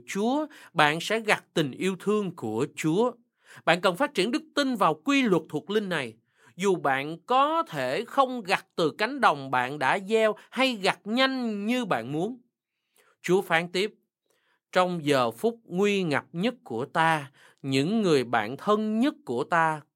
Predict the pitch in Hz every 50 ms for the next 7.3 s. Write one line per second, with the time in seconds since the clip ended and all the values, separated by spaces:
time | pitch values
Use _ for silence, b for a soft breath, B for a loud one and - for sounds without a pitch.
0 | _ - - 123 110 110 135 165 170 120 104 95 107 135 - 160 147 135 131 131
1 | - _ _ _ _ _ _ _ _ _ _ 131 127 143 156 151 147 143 147 143
2 | 139 139 139 135 127 - - - 123 110 117 151 156 127 98 85 98 - - 131
3 | 131 127 127 127 b b b b b b - - 214 214 208 202 190 180 190 190
4 | 190 190 185 185 _ - - 165 156 185 220 220 226 180 165 160 156 156 143 b
5 | b b b b b b - 127 131 135 131 123 123 120 117 113 113 107 107 -
6 | - - - 185 214 208 196 185 170 160 143 131 123 117 - 123 117 117 110 110
7 | 101 90 90 98 107